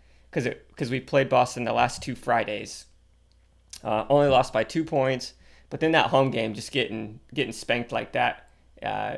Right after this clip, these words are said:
leaves a bad taste in your mouth. And then Brooklyn came in, uh, to Bankers Life and did the same thing. Um, Brooklyn was, you know, they were ready to go because they, they wanted to make the playoffs, and, and they did. They clinched the playoff spot by,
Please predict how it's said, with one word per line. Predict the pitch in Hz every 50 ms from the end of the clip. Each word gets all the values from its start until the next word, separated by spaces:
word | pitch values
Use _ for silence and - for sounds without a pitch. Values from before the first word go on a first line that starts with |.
| - -
leaves | 78 131 143 139 -
a | 131 113
bad | 107 120 113 117 117
taste | - 120 117 117 -
in | - 113
your | 110 107
mouth. | 110 113 113 113 113 -
And | 117 120
then | 123 123 113
Brooklyn | - 135 139 - - 143 127 120
came | - 135 123 123 120
in, | 123 123 123 123 123 120 120 - - - - - - - - - -
uh, | - 113 113 113
to | - - -
Bankers | - 123 123 117 123 123 110 113
Life | 117 123 120 117 117 - - - _ _ _ _ _
and | - - 117
did | 110 123 113
the | 110
same | 110 - - 113 113 107
thing. | - - 110 107 107 107 104 - - - _ _ -
Um, | 110 110 110 117 117 113 110 110 98 - - - _ _ _ _ _ _ _ _ _ _ _
Brooklyn | - - 156 160 160 160 175 151 139
was, | 131 127 117 - - - - _
you | - 135
know, | 120 120
they | 120 127 151
were | 165 160
ready | 147 127 139 139 135 131
to | 123
go | 117 120 131 131 131 127 127 131 127 -
because | - 131 - 135 120 113
they, | 123 123 - -
they | - 113 127
wanted | 127 117 123 123 123 117
to | 120 120
make | 120 120 120 -
the | 127
playoffs, | - - 123 120 123 123 117 113 - - - - - - - - - -
and, | - 117 113 110 - -
and | - 113 110
they | 113 117
did. | 107 101 135 139 131 107
They | 120 120
clinched | - - - 135 123 - -
the | -
playoff | - - 135 127 127 120
spot | - - - - 127 120 117 110 113 110
by, | 117 117 117 117 113 113